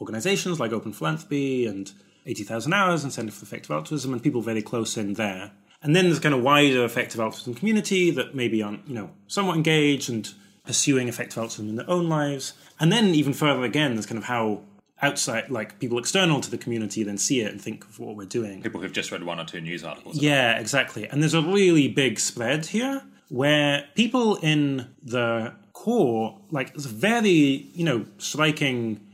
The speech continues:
Speaker 1: amount of agreement on a couple of things. So one is taking the long-termism perspective very seriously, where that means that most of the value of the actions that you do today are how they impact the very, the value of the very long run of human civilization,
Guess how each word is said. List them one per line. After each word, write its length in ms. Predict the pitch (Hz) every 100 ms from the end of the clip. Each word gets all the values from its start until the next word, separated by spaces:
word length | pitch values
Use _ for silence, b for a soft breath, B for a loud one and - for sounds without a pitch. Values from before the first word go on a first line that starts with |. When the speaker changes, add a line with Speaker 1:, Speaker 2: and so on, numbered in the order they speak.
| B B -
Speaker 1:
amount 260 | 131 131
of 100 | 110
agreement 600 | - 147 220 190 107 104 - -
on 260 | 135 117 117
a 40 |
couple 280 | 113 151 131
of 80 | 107
things. 340 | 135 113 101
So 120 | -
one 240 | 107 147 160
is 120 | 120
taking 260 | 127 120 107
the 60 |
long-termism 680 | 113 117 110 120 110 101 101
perspective 680 | 101 - 110 - 113 101 - b b b b
very 300 | 113 127 113
seriously, 540 | 104 110 101 - 160 170
where 140 | 120
that 180 | 110 117
means 260 | 107 101
that 140 | 110 104 b b b -
most 440 | 131 156 160 -
of 60 | 113
the 60 |
value 420 | 107 117 113 107 104
of 80 |
the 100 | 104
actions 440 | 110 113 - 156 151
that 80 | 123
you 100 | 110
do 160 | 110
today 380 | 104 98 117 156
are 140 | 147
how 180 | 107 110
they 320 | 98 98 95 b b b _
impact 420 | 143 123 120 -
the 80 | -
very, 220 | 104 113
the 140 | 120 120
value 380 | 110 113 113 107
of 60 |
the 80 | 101
very 180 | 110 107
long 320 | 104 107 104
run 300 | 107 107 170
of 240 | 147 -
human 300 | - - 98
civilization, 760 | 98 101 101 95 104 - - -